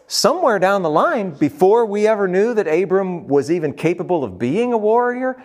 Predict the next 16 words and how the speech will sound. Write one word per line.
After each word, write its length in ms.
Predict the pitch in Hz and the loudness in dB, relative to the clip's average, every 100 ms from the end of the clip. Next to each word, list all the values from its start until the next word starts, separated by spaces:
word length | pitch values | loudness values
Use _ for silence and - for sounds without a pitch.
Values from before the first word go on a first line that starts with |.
| - - | -8 -4
before 420 | 131 - 185 190 | -2 2 2 2
there 140 | 180 | 0
was 160 | 160 143 | 0 0
ever 280 | 170 165 139 | 0 2 0
a 60 | |
battle 460 | 117 127 147 185 170 | 2 2 2 2 0
that 160 | 139 | -2
needed 300 | 135 165 165 | -2 -2 -2
to 80 | 117 | -2
happen, 800 | 110 220 208 202 202 214 - - _ _ _ _ _ _ _ | -4 -4 -2 -2 -2 -6 -12 -20 _ _ _ _ _ _ _
they 140 | 123 | -2
were 220 | 165 202 226 | 0 2 2
already 240 | 247 247 | 0 -2
training. 680 | 233 277 415 349 92 78 - _ _ _ _ _ _ _ _ _ _ _ | -2 0 0 -2 -6 -10 -18 _ _ _ _ _ _ _ _ _ _ _
What? 560 | 196 143 349 453 466 - - _ _ _ _ _ _ _ _ _ | 2 2 4 0 -4 -12 -20 _ _ _ _ _ _ _ _ _
Why? 600 | 127 233 392 403 104 | -2 0 -2 -4 -6